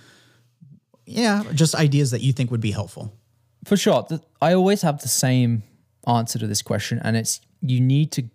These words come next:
Speaker 2: go in for the right reasons, and it needs to be something, you need to go in doing something that you enjoy. If you're going in just for the money, um,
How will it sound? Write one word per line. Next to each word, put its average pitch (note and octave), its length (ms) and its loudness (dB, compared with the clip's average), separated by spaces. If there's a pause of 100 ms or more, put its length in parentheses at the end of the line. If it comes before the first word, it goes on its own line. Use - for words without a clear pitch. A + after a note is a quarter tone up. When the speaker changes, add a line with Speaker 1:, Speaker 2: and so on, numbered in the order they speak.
(160)
Speaker 2:
go B2 200 2
in A2 140 0
for G#2+ 120 -4
the G#2 80 0
right G#2+ 260 0
reasons, G#2+ 540 -2
and A2+ 160 -2
it A2 40 -2
needs A2+ 240 -2
to - 80 -10
be A#2+ 100 -4
something, A2 580 -2
you B2 60 0
need C3 100 0
to B2 60 -2
go A2+ 180 0
in A2+ 160 0
doing A#2+ 240 0
something A#2 320 -2
that A2+ 60 -6
you A2 180 0
enjoy. G2+ 440 0 (680)
If A#2+ 100 -6
you're C#3 100 0
going C3 280 2
in A#2 180 0
just A#2 240 -2
for A2+ 120 -4
the G2 80 -4
money, A#2+ 500 2 (440)
um, G2 500 -2